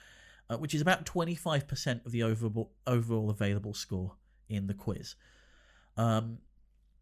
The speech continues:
the thing is that if at any point you give me an incorrect answer, um, you'll just get one point per correct answer you give me. So if you give me four correct answers, but one incorrect answer, you're only scoring four points,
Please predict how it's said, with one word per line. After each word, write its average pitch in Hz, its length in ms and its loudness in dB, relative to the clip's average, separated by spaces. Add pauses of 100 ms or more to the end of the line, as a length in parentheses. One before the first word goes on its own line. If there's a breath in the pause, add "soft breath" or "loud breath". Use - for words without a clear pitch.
(480)
the 143 80 4
thing 220 220 2
is 175 160 2
that 151 100 -2
if 165 140 0
at 135 200 -6
any 180 180 0
point 160 420 -2
you 123 80 0
give 127 220 -2
me 123 120 0
an 120 60 0
incorrect 127 600 -4
answer, 120 500 0 (440 loud breath)
um, 117 340 2
you'll 147 160 2
just 147 220 2
get - 320 0
one 117 340 0
point 101 380 0
per 95 280 0 (220)
correct - 400 -2
answer 98 280 -2
you 98 120 -8
give - 220 -10
me. - 180 -12 (400 loud breath)
So 113 420 2
if 127 180 -2
you 190 100 0
give 185 180 0
me 151 140 -2
four 180 320 0
correct 190 400 0
answers, 143 540 -2 (100)
but 123 160 -4
one 131 220 0
incorrect 147 480 -4
answer, 165 300 -4
you're 131 140 0
only 131 200 -2
scoring 113 320 -2
four 214 260 4
points, 101 420 0